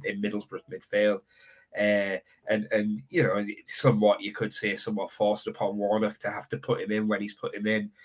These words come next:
uh, for the last three games because of all the injuries. Uh, and I think certainly helped by having Matt Crooks alongside of him. They've got that,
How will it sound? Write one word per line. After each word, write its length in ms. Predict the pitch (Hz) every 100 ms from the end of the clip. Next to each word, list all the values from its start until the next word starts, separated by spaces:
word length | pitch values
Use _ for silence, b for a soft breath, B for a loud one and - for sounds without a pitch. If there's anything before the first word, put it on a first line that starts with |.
| B B 95
uh, 160 | 98 143
for 120 | -
the 100 | 107
last 300 | 107 - -
three 180 | 107 104
games 320 | 101 107 107
because 340 | 104 - 107
of 120 | 104
all 160 | 101 101
the 160 | 98 101
injuries. 580 | 104 104 101 101 101 B B B B -
Uh, 300 | 101 101 95 101
and 80 |
I 80 | 101
think 260 | - 107 104
certainly 500 | - 113 107 95 95
helped 480 | 135 104 95 - -
by 180 | 101 95
having 300 | 104 98 95
Matt 180 | 95 95
Crooks 380 | - 107 - -
alongside 580 | 95 95 - 104 98 95
of 100 | 95
him. 120 | 95
They've 180 | 95 95
got 180 | 101 -
that, 200 | 95 92